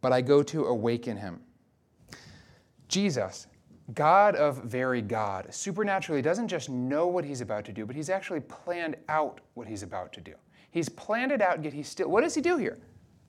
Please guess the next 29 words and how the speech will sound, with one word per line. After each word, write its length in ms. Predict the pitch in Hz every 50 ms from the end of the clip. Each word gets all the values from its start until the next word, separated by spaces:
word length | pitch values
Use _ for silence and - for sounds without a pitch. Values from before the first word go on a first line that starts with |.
| - _ - -
Well, 240 | - 107 - - - - - - - - - - - - - -
he 100 | 113 113
weeps. 480 | 110 156 220 311 - - - - - - _ _ _ _ _ _ _ _ _ _ _ _ _ _ _ _ _ _ _ _ _ _ -
He 120 | - 196
knows 320 | 208 220 233 254 277 254 202
that 280 | 254 226 175 - - - - -
in 160 | - 185 190 185
just 240 | 185 214 208 -
a 60 | 196 165
matter 440 | 156 165 165 180 196 208 208 190
of 100 | 175 143
minutes, 600 | 131 123 123 139 139 117 107 - - - - - _ _ _ _ _ _ _ _ _ _ _
the 120 | 139 143 147
impossible 680 | 139 139 - 147 147 156 170 160 - 170 139 151 139
is 120 | 131 117
going 300 | 120 123 113 113 113 110
to 100 | 110 117
happen, 400 | 127 143 147 156 151 113 98 85 - - - _ _ _ _ _ _ _ _ _ _ - - - - - -
that 200 | 151 160 147 127
the 60 | 147
decaying 680 | 120 151 - - - - 185 196 214 220 220 220 214 208 - - - - - -
and 140 | 139 131 123
the 80 | 120
rotting 580 | 110 101 98 131 135 160 180 190 208 202 196 160
body 440 | - 123 113 107 104 104 98 101 -
will 140 | - 113 107
cease 380 | - - - - 185 165 - -
its 160 | 127 - -
decay. 440 | - - - - - 87 - -